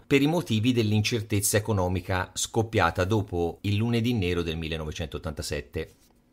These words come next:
Un ulteriore problema fu la ratifica dell'accordo di Louvre e che aumentò quello che fu lo scoppio della bolla,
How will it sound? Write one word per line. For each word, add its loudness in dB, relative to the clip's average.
Un 4
ulteriore 6
problema 4
fu 0
la 4
ratifica 0
dell'accordo -2
di -4
Louvre 0
e 2
che 2
aumentò 4
quello 2
che -6
fu -4
lo 0
scoppio 0
della 0
bolla, -4